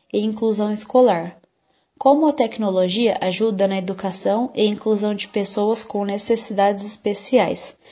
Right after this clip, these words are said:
lidando com os limites e preconceitos impostos pela sociedade. O primeiro passo para a inclusão é a quebra do preconceito.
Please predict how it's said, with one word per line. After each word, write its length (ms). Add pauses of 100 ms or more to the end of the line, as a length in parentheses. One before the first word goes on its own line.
(240)
lidando 460
com 180
os 100
limites 580
e 100
preconceitos 760
impostos 560
pela 260
sociedade. 880 (1800)
O 80
primeiro 500
passo 340
para 180
a 20
inclusão 600 (420)
é 80
a 60
quebra 440
do 120
preconceito. 760